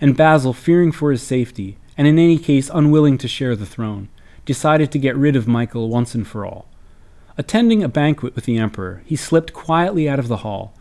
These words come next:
and headed for the imperial sleeping quarters, using his formidable strength, he bent back the bolts of the door so it couldn't be locked, and then returned to the festivities.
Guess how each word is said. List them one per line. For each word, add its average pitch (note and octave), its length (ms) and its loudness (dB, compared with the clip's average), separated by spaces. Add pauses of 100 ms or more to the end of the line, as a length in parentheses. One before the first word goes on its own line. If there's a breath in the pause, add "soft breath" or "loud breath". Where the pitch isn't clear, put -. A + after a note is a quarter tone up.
(160 soft breath)
and B2+ 140 -4
headed D#3 320 0
for - 140 -6
the C#3 100 2
imperial C3 500 -2
sleeping B2 440 -4
quarters, - 500 -14 (560 soft breath)
using F#3 380 2
his E3 120 2
formidable D3 540 2
strength, G2 480 -10
he C3 120 -4
bent D#3+ 340 0
back C#3 240 -4
the B2+ 80 -6
bolts C3 360 -2
of A#2+ 120 -6
the A#2+ 80 -4
door A2+ 320 -2
so A2 160 -8
it G#2+ 120 -12
couldn't C#3 280 -2
be A2+ 120 -6
locked, F#2+ 460 -10 (420 soft breath)
and C3 140 2
then D3 120 4
returned C#3 460 0
to C3+ 60 -10
the B2 80 -4
festivities. G2+ 720 -12